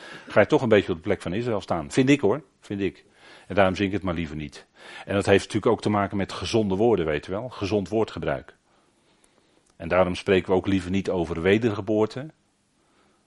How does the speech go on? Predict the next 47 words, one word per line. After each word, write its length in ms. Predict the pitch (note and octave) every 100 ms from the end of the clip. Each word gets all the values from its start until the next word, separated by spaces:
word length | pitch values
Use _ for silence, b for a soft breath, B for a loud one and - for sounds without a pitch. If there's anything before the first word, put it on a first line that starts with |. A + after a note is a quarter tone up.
| _ -
want 220 | F2 E2+
dat 140 | F#2
is 120 | F2
ook 160 | F#2 F#2+
voor 160 | A#2 A#2+
Israël. 500 | G#2+ A2+ A#2+ C#3 F3 _ _ _ B B B
Maar 240 | - F#2 F2
wij 160 | F2
spreken 380 | F#2 - F#2 F#2
dan 180 | F#2+ F#2+
over 280 | F2 F2+ G#2
dat 160 | F#2+
wij 180 | F#2+ F2+
in 240 | F#2 A2+ G#2+
Christus 480 | G2 F#2 - G#2+ -
een 140 | G2
nieuwe 240 | G2 G2+
schepping 400 | G#2+ - F3+ G#2+
zijn. 320 | E2+ D2+ B1+ - _ _ _ _ _ -
Dat 100 | A#2
heeft 180 | C#3+
te 60 | -
maken 300 | C#3+ C3 B2
gewoon 200 | B2+ C#3+
met 160 | C3 -
gezonde 400 | C#3+ D3 C#3+ A#2+
woorden. 400 | D3 D#3 - - B B B B
En 120 | G2+
die 100 | A2
moet 160 | B2 A#2
je 120 | B2+
in, 200 | A2+ G2+
die 160 | G#2+ C3+
moet 160 | C#3+ -
je 80 |
in 60 | F2
je 100 | F2+
oortjes 360 | C#3+ D3+ - -
krijgen, 400 | E2+ D2+ C#2+ E2
want 180 | F#2+ G2+
daar 160 | A#2
was 200 | G2 F#2
Paulus 360 | - G2 E2+ G2
altijd 260 | E2+ G2
mee 120 | F#2 G2+
bezig, 360 | C3+ G2 E2+
hè? 100 | A2+